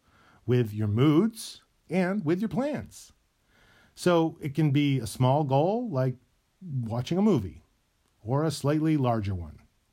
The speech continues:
like becoming a multi-trillionaire or something.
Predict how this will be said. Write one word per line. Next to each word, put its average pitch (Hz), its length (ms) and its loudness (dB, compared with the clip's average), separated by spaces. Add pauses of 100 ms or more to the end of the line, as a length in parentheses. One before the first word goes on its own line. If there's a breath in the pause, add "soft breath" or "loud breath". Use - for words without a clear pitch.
(120)
like 92 200 -6 (1600 soft breath)
becoming 208 380 6
a 185 60 6
multi-trillionaire 127 1080 2 (160)
or 110 80 -4
something. 92 460 -10